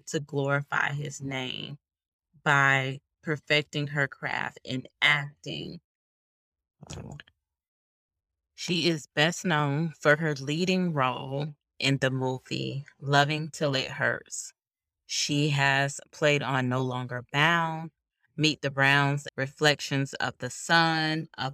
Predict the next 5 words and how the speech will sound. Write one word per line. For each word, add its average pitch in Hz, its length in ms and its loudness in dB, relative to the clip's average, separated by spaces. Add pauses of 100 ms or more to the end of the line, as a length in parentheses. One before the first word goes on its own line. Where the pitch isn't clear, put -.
Father's 135 600 2
Journey, 160 720 0 (720)
Lottery 151 560 2
Ticket, - 560 -4
Stump 156 400 2